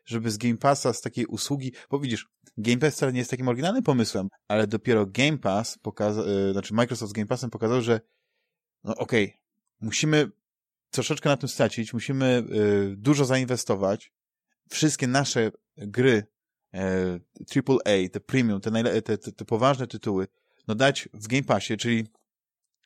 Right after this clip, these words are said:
Sea of Thieves, Forza, e, Horizon cztery, teraz będzie Crackdown trzy. No to jest niesamowity,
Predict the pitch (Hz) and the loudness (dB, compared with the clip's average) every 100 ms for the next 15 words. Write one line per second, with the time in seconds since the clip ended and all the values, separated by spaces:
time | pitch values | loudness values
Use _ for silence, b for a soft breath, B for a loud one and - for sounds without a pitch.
0 | _ - 131 117 - 92 - _ _ _ | _ -2 0 0 -2 -8 -10 _ _ _
1 | _ _ _ _ _ _ _ - 131 117 | _ _ _ _ _ _ _ -2 0 2
2 | 104 90 - 95 104 107 104 101 - 95 | -2 -6 -6 -6 -2 -2 -2 -6 -2 -2
3 | 85 - _ _ _ - 127 110 123 120 | -2 -8 _ _ _ 2 2 2 -2 -2
4 | 123 123 104 95 92 - 82 - _ _ | 0 0 0 -4 -6 -10 -12 -14 _ _
5 | _ 104 - 143 160 160 - _ 113 117 | _ -8 2 4 6 4 -4 _ -4 -2
6 | 120 135 131 131 180 - | 0 2 2 2 2 4